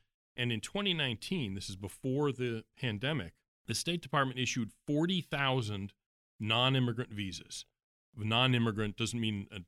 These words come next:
native-born citizen. Non-immigrant means a person who's not coming here to stay. Like Rob said, a student, a tourist, most of them are tourist visas. Forty thousand of them are Salvadorans, and yet Salvador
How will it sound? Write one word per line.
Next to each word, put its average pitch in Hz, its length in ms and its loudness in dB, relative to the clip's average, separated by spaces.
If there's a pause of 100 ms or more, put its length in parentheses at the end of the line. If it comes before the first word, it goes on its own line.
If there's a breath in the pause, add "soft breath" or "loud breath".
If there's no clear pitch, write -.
(100)
native-born 95 560 -2
citizen. 98 400 -2
Non-immigrant 107 500 0
means 101 220 -2
a 92 40 -10
person 110 360 -2
who's 90 180 -6
not 104 260 -2
coming 95 260 -4
here 92 120 -6
to 87 80 -16
stay. - 460 -2
Like 98 240 -8 (580)
Rob 104 300 -2
said, 147 300 4
a 110 40 -2
student, 101 520 -2
a 92 60 -8
tourist, 95 420 -4
most 143 280 4
of 123 60 0
them 95 180 -2
are 90 60 -4 (180)
tourist 101 380 -4
visas. 82 380 -14 (440)
Forty 220 320 2
thousand 165 440 2
of 113 80 0
them 110 80 -2
are - 20 -2
Salvadorans, 120 840 0
and 147 120 0
yet 151 180 -2
Salvador 143 720 0